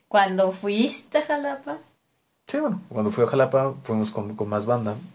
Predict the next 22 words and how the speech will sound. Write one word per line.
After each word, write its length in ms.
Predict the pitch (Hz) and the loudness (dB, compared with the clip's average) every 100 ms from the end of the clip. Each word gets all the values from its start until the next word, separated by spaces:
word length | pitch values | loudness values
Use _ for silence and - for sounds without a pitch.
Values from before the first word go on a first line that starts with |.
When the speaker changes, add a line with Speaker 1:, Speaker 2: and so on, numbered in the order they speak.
| _ _ - | _ _ -10
Speaker 2:
eh, 440 | 101 98 98 101 | -6 -4 -4 -6
digo, 120 | 104 90 | -6 -4
a 40 | |
Jalapa, 420 | 95 95 101 - - | -2 -2 -4 -6 -4
a, 560 | 104 101 95 95 104 | -4 -4 -6 -6 -8
um, 140 | 117 - - - - | -12 -14 -16 -18 -4
Orizaba, 480 | 117 107 113 110 - - - - - | -2 2 2 2 0 -14 -18 -14 0
pero 120 | 139 | 4
no 100 | 151 | 4
teníamos 360 | 156 156 151 151 | 2 -2 -2 -2
ni 100 | 123 | -2
siquiera 300 | 120 139 135 | -2 0 2
idea 300 | 131 143 127 | 2 0 0
de 100 | 113 | -2
que 120 | 113 | -4
muchos 400 | 110 123 147 127 | -4 -2 -2 -2
de 100 | 113 | -2
los 140 | 104 | -2
lugarcitos 500 | 101 101 95 107 104 | -4 -4 -4 -6 -6
que 80 | - | -4
estaban 260 | - 104 98 | -2 -2 -2
Orizaba 560 | 92 92 104 95 92 | -4 0 0 0 -6